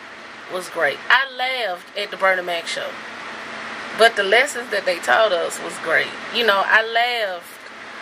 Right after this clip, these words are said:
I laughed at D L Hughley, but the fact that he get out here and has a radio show, the G E D section, where he, you know, he talks about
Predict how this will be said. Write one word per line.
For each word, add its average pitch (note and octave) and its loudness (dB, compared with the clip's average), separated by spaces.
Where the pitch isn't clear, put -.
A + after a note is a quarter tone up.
I C4+ 8
laughed C4 0
at A#3 -4
D A3+ 0
L A3 0
Hughley, A3+ -8
but G#3 -2
the G#3 -6
fact A#3+ -4
that G#3+ -14
he B3+ -12
get A#3 -2
out A3 0
here A#3+ 2
and G3 -4
has A3 -2
a G3+ -10
radio G#3 -4
show, G3+ -2
the F#3 -8
G A#3 -6
E - -12
D A3+ -10
section, A3+ -6
where G3+ -4
he, G#3+ -6
you B3 -4
know, A3 4
he A#3+ -6
talks G#3+ 2
about G#3+ 4